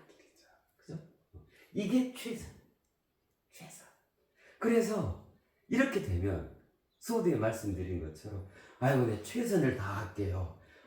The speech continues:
아이고, 제가 노력이 부족해서요. 네,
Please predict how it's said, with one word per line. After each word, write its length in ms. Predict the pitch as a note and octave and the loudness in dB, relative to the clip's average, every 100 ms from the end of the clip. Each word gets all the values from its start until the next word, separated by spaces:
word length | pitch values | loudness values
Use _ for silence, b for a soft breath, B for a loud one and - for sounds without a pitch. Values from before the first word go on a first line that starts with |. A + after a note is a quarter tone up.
| - | -8
아이고, 360 | G#2 G#2+ G2 - - | -4 -4 -4 -8 -10
제가 220 | - A2+ | -4 -2
노력이 440 | G2 G#2 B2 G2+ F#2+ | 0 2 4 2 -4
부족해서요. 840 | - G2 - G#2 F2+ F#2 A2+ A2 B B B - | -6 -8 -6 -6 -4 -4 -4 -8 B B B -6
네, 200 | F2+ | -4